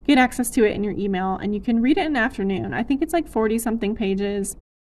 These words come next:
Very informative. I discuss, like, how to get in, what fees people normally charge, what to do once you're there,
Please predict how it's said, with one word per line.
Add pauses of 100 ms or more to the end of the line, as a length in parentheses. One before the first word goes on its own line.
(200)
Very
informative.
I
discuss,
like,
how
to
get
in,
what
fees
people
normally
charge,
what
to
do
once
you're
there,